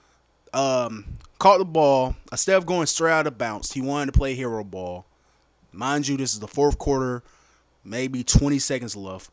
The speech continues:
He wanted to play he-, hero ball and fumbled the ball. Luckily, luckily for him, for him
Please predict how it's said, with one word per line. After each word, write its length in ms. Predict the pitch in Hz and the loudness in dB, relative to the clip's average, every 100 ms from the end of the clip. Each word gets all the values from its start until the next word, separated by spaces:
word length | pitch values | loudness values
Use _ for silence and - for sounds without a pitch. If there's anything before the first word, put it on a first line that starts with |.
| _ | _
He 80 | 120 | -4
wanted 220 | 139 175 | 0 2
to 40 | 175 | 4
play 220 | 175 170 | 4 4
he-, 160 | 151 135 | 0 0
hero 240 | 156 143 | 2 2
ball 360 | 110 110 101 95 | 0 -6 -8 -10
and 140 | - 113 | -14 -16
fumbled 480 | - 156 139 127 107 | -4 -2 -2 -6 -8
the 60 | |
ball. 340 | 104 104 73 - - _ | -10 -10 -10 -14 -20 _
Luckily, 680 | 110 165 196 175 151 131 143 _ _ - | 2 4 4 2 0 -2 -4 _ _ -12
luckily 600 | 110 190 262 262 240 240 | 4 10 10 10 4 4
for 300 | - 247 233 | 6 8 8
him, 600 | 220 - 320 180 123 - _ _ _ _ _ | 4 4 6 6 4 -6 _ _ _ _ _
for 480 | - 262 294 285 | 0 10 12 12
him 480 | 294 311 240 127 110 | 12 8 6 6 -4